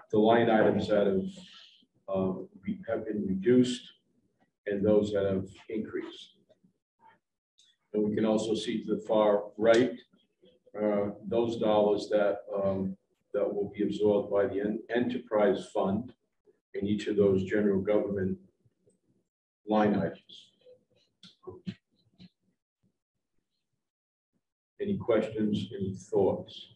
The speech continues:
Now, <clears throat> before we continue, keeping in mind that at the end of the day here, the tax rate for the given budget, as we see it right here,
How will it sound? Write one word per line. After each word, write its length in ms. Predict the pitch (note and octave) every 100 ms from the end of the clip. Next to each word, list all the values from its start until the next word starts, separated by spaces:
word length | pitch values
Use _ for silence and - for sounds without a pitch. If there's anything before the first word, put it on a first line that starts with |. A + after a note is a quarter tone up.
| _ _ - - _ A#2+
Now, 320 | A2+ A2+ - - - -
<clears throat> 260 | _ _
before 1900 | - C4+ - G3 - - - - - - - _ _ _ - - - - C3 C#3
we 80 | C#3+
continue, 640 | G#3+ - E3 A#2 - - - _ _ _ _ _ _ _ _ - - - _ _
keeping 300 | C3+ C3+ A#2
in 120 | G#2+
mind 460 | A2 B2 B2+ A2 G2
that 220 | F2+ - -
at 120 | - G2
the 120 | G#2+
end 160 | B2+ B2
of 100 | A#2+
the 60 | -
day 340 | B2 B2 A#2+
here, 280 | F#2+ F2 F2 - - _ _ - - _
the 80 | F#2+
tax 380 | F#2+ A#2 A#2+ -
rate 380 | A2+ G#2+ G#2 - - _ _ _ _ _ _ _
for 80 | A2
the 80 | G#2
given 320 | B2 B2+ A2+
budget, 340 | A2 A2 B2 -
as 160 | G2+ -
we 140 | -
see 220 | - A#2+
it 100 | A2
right 260 | G#2+ A2+ A2+
here, 280 | B2 G2+